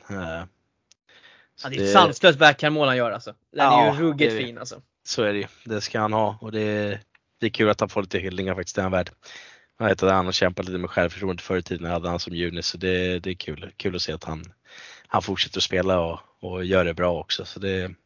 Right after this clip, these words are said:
Speaker 1: ja, jag är glad över det. Så det är kul. Men, ja, Tullinge, vad, vad ska man säga där? Det,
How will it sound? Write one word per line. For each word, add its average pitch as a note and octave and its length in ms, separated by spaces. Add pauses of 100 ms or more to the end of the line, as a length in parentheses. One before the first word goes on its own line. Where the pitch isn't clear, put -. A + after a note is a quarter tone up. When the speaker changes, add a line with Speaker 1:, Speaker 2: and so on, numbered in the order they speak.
(140)
Speaker 1:
ja, G#2+ 160
jag G#2+ 120
är G#2+ 100
glad F#2 280
över F#2+ 120
det. F#2+ 140 (760)
Så - 80
det A#2+ 60
är A2+ 40
kul. F2+ 320
Men, G2+ 340
ja, A2 340
Tullinge, C#3 520 (100)
vad, A#2 240
vad A2 160
ska A#2 100
man A#2+ 80
säga A2+ 280
där? B2 180
Det, A2 360